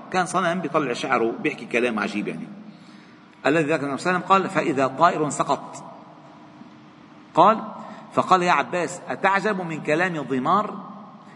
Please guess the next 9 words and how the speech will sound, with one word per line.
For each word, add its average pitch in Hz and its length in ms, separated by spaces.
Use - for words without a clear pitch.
ولا 156 220
تعجب 156 380
من 143 80
نفسك؟" 185 360
هو 170 260
مش 185 100
إجا 165 180
طي-، 165 260
طاير، 208 260